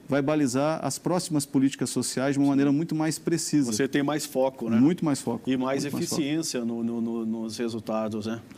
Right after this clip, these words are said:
Speaker 1: E na utilização do recurso
Speaker 2: E na
Speaker 1: público.
Speaker 2: utilização dos recursos.
Speaker 1: Esse
Speaker 2: E, por
Speaker 1: questão.
Speaker 2: exemplo, é, o governo estuda, inclusive, dar uma turbinada no Bolsa Família, é, agregar vários outros programas sociais e est-, estaríamos diante do Renda Brasil.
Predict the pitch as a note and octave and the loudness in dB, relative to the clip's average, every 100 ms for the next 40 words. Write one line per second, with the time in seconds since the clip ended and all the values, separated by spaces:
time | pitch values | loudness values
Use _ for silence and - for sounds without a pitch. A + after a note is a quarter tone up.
0 | - A2+ B2+ C3 C#3+ C#3 D3 C#3+ C#3+ D3 | -2 2 4 4 4 6 4 4 4 2
1 | A2+ A2+ A2 A#2 G#2+ A#2+ A2+ A2+ G#2+ A#2+ | 0 0 0 0 -4 -6 -4 -6 -4 -4
2 | - B2 C3+ C#3 D3 D3 A2 - - - | -2 0 2 4 4 4 0 -8 -12 2
3 | C3 C3 C3 D#3+ C#3 C3+ C#3 D#3 - C#3+ | 4 6 4 4 4 6 6 4 2 2
4 | E3+ C#3 A#2+ A2+ A#2+ C3+ A2+ B2+ D3+ F3 | 4 4 4 4 2 2 2 2 2 0
5 | - C3 C3+ C3+ B2 A#2+ B2 - - C#3 | 0 0 2 0 -2 -4 -10 -16 -2 0
6 | C3 C3+ B2+ D3 C3 B2 A#2+ B2 C3+ E3+ | 2 2 2 2 2 0 0 -2 -2 -2
7 | D#3+ F3 G3+ G#3 F3 - - B2+ B2+ B2+ | 0 2 2 2 0 -12 -6 0 2 2
8 | B2 B2+ C3 B2+ C3 C3 C3+ D3+ B2+ B2+ | 0 0 0 2 2 2 2 2 0 0
9 | C#3+ C#3+ B2 A2+ - - B2+ B2 B2+ B2+ | 0 -2 -4 -4 -8 -6 -2 0 0 -2
10 | C3+ - D3 E3+ - - D#3 F#3+ A3 - | -4 -2 -2 -2 -4 0 2 2 0 -8
11 | - - - - C#3 E3 C#3+ D#3 E3 E3+ | -14 -14 -14 -6 0 2 4 4 4 4
12 | D3+ C#3 C#3 D3 D3+ D3 D#3 C3 C#3 D3 | 0 2 4 2 0 0 0 2 0 0
13 | D3 D3 A2+ A#2 | 0 0 2 2